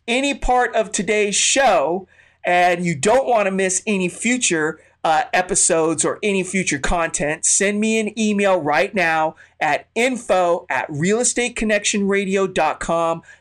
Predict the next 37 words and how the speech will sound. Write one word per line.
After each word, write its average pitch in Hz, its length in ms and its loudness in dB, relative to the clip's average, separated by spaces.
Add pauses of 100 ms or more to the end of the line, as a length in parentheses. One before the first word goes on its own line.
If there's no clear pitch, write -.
That's 143 240 0 (120)
I 220 360 2
N 170 340 0
F - 400 0
O 214 400 2 (160)
at 156 240 0
real 196 300 0
estate 214 400 0
connection 170 480 -2
radio 165 400 0
dot 131 320 -4
com 196 420 0 (280)
with 175 200 -2
your 160 140 -2
name 196 640 0 (280)
and 170 260 -2
email 247 400 2
address, 151 520 0 (100)
and 160 80 -2
I 143 100 0
would 165 160 -2
be 156 140 -2
happy 196 640 0
to - 240 -4
add 180 340 0
you 147 180 2
to 160 220 -2
my 143 220 0
podcast 147 960 -2 (280)
distribution 175 800 0
list. 127 360 -4 (280)
And 196 240 0
should 208 440 -2
any 349 320 2
of 170 140 0
this 170 260 0
information 151 800 -2